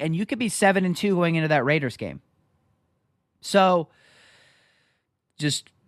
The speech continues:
I know they're good, but just let's, let's wait and see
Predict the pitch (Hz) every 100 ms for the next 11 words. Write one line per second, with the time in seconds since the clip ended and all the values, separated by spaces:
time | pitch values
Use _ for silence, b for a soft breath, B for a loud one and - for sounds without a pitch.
0 | _ _ _ _ _ _ _ _ 156 160
1 | 156 170 190 190 151 175 135 98 - _
2 | _ _ _ _ _ _ - 156 160 147
3 | 139 151 - - 147 - 143 135 156 185
4 | 214 196 - 196 180 147